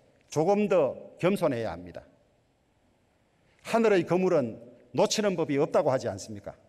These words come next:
상권 분립과 법치주의는 공정과 정의가 그 핵심 가치입니다. 많은 젊은이들이 분노하고 절망하는 이유는 입으로 공정과 정의를 외치던 사람들이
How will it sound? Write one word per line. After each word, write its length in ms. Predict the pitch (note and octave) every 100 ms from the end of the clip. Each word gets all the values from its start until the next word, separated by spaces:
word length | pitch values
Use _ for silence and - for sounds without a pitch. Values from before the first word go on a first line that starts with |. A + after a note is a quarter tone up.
| _ _ _ _ _ _ _ _ _ _ _ _ _ _ _ _ _
상권 440 | - F3 E3 G3+
분립과 440 | G3 A#3+ A#3 A#3 F#3
법치주의는 840 | G3 - G#3+ F#3 G3 F3 B2 G#2 - - _ _ _
공정과 600 | D#3+ G#3 A3+ A3 F#3 D#3+
정의가 460 | - F3 G3+ E3 C#3+
그 100 | C3+
핵심 360 | D3+ A#3 C4+
가치입니다. 540 | A#3 F3 - A2 F2 - _ _ _ _ _ _ _ _ _ _ _ _ -
많은 520 | A#2+ D#3+ G#3 B3 B3
젊은이들이 720 | G#3 A#3+ A#3 G#3+ G3 G3+ F#3 -
분노하고 580 | G3+ A3 G#3 E3+ E3
절망하는 540 | D3+ E3+ F#3+ E3+ D#3+ D3
이유는 460 | D#3 D#3 B2+ F#2+ D#2+ - _ _ _ _ _ _
입으로 680 | G#3+ A#3 C4 C4+ G#3 C3 -
공정과 580 | F#3 A#3 A3 G#3+ F#3+ E3+
정의를 460 | E3 G3 G#3+ F#3
외치던 380 | E3+ G3+ F#3 D#3
사람들이 600 | C3+ C#3 C3 A2 F#2+ E2+